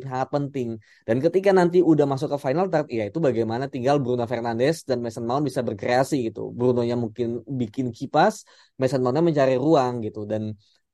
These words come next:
em, ya itu sih, dua pemain itu menurut gua. Kalau yang lainnya mungkin masih sama perannya, kayak misalnya Garnacho masih menyisir sayap kiri, Rashford juga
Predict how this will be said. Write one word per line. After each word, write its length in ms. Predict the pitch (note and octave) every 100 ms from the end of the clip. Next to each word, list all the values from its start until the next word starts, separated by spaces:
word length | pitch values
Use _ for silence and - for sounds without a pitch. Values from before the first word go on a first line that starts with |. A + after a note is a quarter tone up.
| _ B2
em, 380 | B2 A#2+ A#2 A2+ A2+ A2+ - A#2+
ya 60 | G#2+
itu 100 | C#3+ C3+
sih, 100 | C#3
dua 160 | A#2 B2
pemain 160 | B2 B2+
itu 200 | B2 C#3
menurut 200 | B2 B2
gua. 120 | A#2+ A2+
Kalau 180 | A#2 A#2+
yang 240 | B2+ C3+ C#3
lainnya 400 | C#3 D#3+ G3 - -
mungkin 320 | F#3 G#3+ C4+
masih 240 | B3+ G3+
sama 240 | F#3+ F#3 G#3+
perannya, 320 | D#3+ D#3 D#3+
kayak 160 | C3+
misalnya 320 | A#2+ A#2+ B2 B2
Garnacho 720 | A#2 B2 B2+ B2 F#3+ G3 F#3+ _ _
masih 240 | B2 A#2 C3
menyisir 400 | B2+ A#2 C3 B2+
sayap 160 | A#2
kiri, 480 | - F#3 F3 E3+ D#3+
Rashford 320 | C#3 D3 C#3
juga 100 | B2